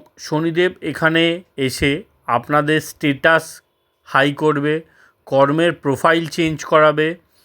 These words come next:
বেশ কিছু বিষয়ে কিন্তু পজিটিভিটি আসছে, তার জন্য এখন থেকেই আপনাদেরকে চেষ্টা করতে হবে, তবেই আপনারা কিন্তু বড় সফলতা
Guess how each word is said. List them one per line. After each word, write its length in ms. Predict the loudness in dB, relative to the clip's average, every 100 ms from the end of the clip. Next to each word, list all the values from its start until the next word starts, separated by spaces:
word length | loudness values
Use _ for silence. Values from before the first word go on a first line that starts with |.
| _ _
বেশ 240 | -4 -4 -4
কিছু 260 | -8 -4
বিষয়ে 400 | -4 2 4 4
কিন্তু 280 | 0 -4 -4 0
পজিটিভিটি 760 | 0 0 -2 -4 -4 -6 -8 -2
আসছে, 600 | 0 0 -4 -6 -4 -6 -2
তার 260 | 0 0
জন্য 380 | -2 -4 -4 -6 -2
এখন 320 | -2 -2 -4
থেকেই 380 | -6 -4 -2 -2
আপনাদেরকে 640 | -2 -2 -2 -2 -4 -8
চেষ্টা 380 | -8 -6 -4 -4
করতে 380 | -2 -4 -4 -2
হবে, 280 | 0 0 -2 -6 -20 -8
তবেই 360 | 0 2 4 2
আপনারা 340 | 0 0 -2
কিন্তু 300 | -2 -4 -6
বড় 380 | -8 -4 -2 -2
সফলতা 640 | -2 -6 -4 -4 -2 -4